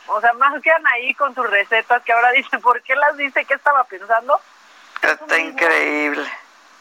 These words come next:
Speaker 1: les va a pasar. ¿Quieres escuchar el cachún cachún? Ra, ra.
Speaker 2: A ver, bien. Sí, sí, sí.
Speaker 1: Ahí te va.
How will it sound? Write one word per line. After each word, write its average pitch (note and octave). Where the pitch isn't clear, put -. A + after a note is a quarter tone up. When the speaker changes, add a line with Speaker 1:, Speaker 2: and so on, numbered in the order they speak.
Speaker 1:
les G#3+
va A#3
a G#3+
pasar. A#3+
¿Quieres D#4
escuchar C4+
el B3+
cachún B3
cachún? A#3+
Ra, A#3
ra. G#3
Speaker 2:
A D3
ver, E3
bien. E3
Sí, E3
sí, D3+
sí. -
Speaker 1:
Ahí A3
te F#3
va. D#3+